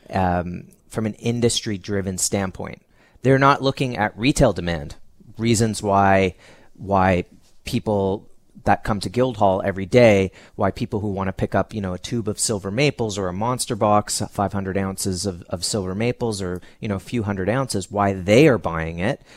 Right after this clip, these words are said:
Goldman Sachs is just strictly looking at the demand fundamental from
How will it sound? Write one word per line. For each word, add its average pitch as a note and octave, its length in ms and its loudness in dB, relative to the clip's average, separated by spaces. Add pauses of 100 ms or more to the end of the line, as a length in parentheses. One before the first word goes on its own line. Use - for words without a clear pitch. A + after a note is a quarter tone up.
(500)
Goldman G#2+ 280 0
Sachs G2 260 2
is F2+ 80 -6
just G2 160 -4
strictly G#2 380 -4
looking G2 320 -6
at - 120 -8
the - 60 -6
demand F#2+ 580 0
fundamental F2+ 720 -6
from F2 420 -6